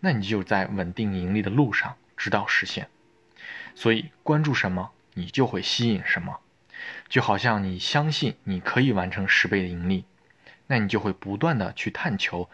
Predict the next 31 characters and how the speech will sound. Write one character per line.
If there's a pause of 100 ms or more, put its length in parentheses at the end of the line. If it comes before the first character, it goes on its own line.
(320)
完
成
十
倍
盈
利
的
方
法。 (800)
而
觉
得
很
难
的， (240)
或
者
是
认
为
不
可
能
的， (400)
连
想
都
不
敢
想
的，